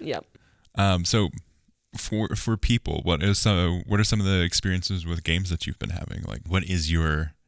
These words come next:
Speaker 2: your resume of video games?
Speaker 1: Oh boy, here we go. <laughs>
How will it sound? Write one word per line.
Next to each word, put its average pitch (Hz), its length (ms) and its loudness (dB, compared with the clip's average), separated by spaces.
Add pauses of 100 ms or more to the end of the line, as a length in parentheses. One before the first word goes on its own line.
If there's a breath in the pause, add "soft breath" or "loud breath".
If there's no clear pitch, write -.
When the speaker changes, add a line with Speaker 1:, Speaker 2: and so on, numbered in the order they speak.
(140)
Speaker 2:
your 92 120 2
resume 80 480 4
of 73 80 -2
video 73 280 2
games? 73 480 -6
Speaker 1:
Oh 196 240 2
boy, 147 420 0
here 170 240 -2
we 170 100 0
go. 139 420 -2
<laughs> - 60 -8